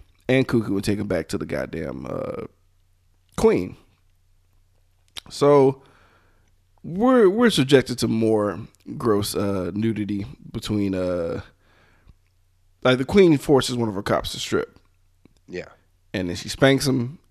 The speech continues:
Speaker 1: and then she starts thinking about, uh, while all this is going on, she's, she thinks about just wiping out the entire town with some type of biological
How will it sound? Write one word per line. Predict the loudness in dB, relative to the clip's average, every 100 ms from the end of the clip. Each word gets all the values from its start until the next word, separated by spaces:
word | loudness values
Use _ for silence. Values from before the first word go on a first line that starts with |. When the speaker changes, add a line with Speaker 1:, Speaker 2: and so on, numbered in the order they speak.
| -4
Speaker 1:
and | -2 -2
then | -4
she | -4 -6
starts | -2 -2
thinking | -2 -4 -4
about, | -4 -4 -4 -8 -6
uh, | -2 0 0 -4 -8
while | -6 4 8 10
all | 12 12
this | 12 6
is | 4
going | 2 2
on, | -2 -6 -10 _ _ _ _ -14
she's, | -2 4 6 4 0 -4 -4
she | -4
thinks | 0 0
about | 2 2
just | 0 -2
wiping | 0 0 0 -4
out | -4
the | -6
entire | -2 -2 -2
town | -2 -4 -8 -16 _ _ _ _ _ -6
with | -4
some | 4 6
type | 6 4 4
of | -2 -4 -2
biological | 2 2 2 0 -2 -8 -8